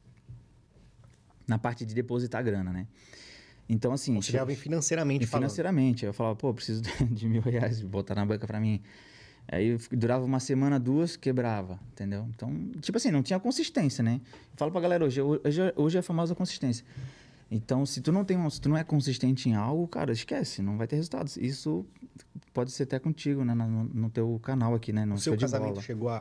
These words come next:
Speaker 2: a ser abalado por causa disso?
Speaker 1: Chegou.
Speaker 2: Chegou?
Speaker 1: Chegou. Chegou um momento que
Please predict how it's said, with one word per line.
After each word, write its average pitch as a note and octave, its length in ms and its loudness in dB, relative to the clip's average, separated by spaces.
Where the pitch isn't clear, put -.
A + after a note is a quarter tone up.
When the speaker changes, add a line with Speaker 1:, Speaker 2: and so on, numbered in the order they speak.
Speaker 2:
a G2+ 480 -8
ser A2 400 -4
abalado A2+ 560 -4
por A2+ 140 -12
causa G#2 200 -8
disso? A2+ 360 -8
Speaker 1:
Chegou. F#2+ 440 -2
Speaker 2:
Chegou? A2+ 300 -4
Speaker 1:
Chegou. F#2+ 300 -4
Chegou G#2+ 240 0
um B2 40 2
momento B2+ 520 2
que A2+ 720 0